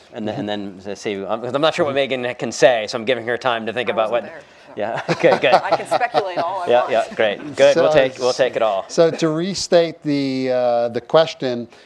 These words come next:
Speaker 3: what if the, are they conducted by the North Koreans from China?
Speaker 1: Yes.
Speaker 3: Okay. Conducted by state A from territory in state B, uh, into state C. In this particular case, the case from which the operation, I'm sorry,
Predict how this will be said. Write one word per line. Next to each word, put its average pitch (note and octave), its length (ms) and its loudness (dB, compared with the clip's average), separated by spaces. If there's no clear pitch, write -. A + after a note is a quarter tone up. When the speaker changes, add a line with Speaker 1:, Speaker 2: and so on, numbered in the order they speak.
Speaker 3:
what C#3 240 6
if F3+ 220 -4
the, C#3+ 460 -2
are C3+ 120 -2
they B2+ 140 -2
conducted B2+ 420 -6
by A#2+ 140 -6
the A2 100 -8
North B2+ 200 -8
Koreans C3 340 -6
from C#3+ 200 -12
China? C#3+ 440 -10
Speaker 1:
Yes. - 280 -12
Speaker 3:
Okay. B2+ 240 -4
Conducted E3 420 0
by E3+ 140 6
state D3+ 400 -2
A B2+ 360 -2
from A#2 180 -8
territory D3+ 500 -2
in B2+ 100 -6
state C3 360 -6
B, B2 280 -4
uh, A#2+ 520 0
into C3+ 840 -2
state B2 500 -4
C. - 640 -6
In C#3 280 -4
this F#3 240 0
particular E3+ 680 -4
case, A#2+ 460 -4
the B2+ 140 -8
case G3 340 -2
from F3+ 200 -4
which D#3 220 -4
the C3 160 -4
operation, C#3 720 0
I'm A#2 140 -6
sorry, G2+ 280 -8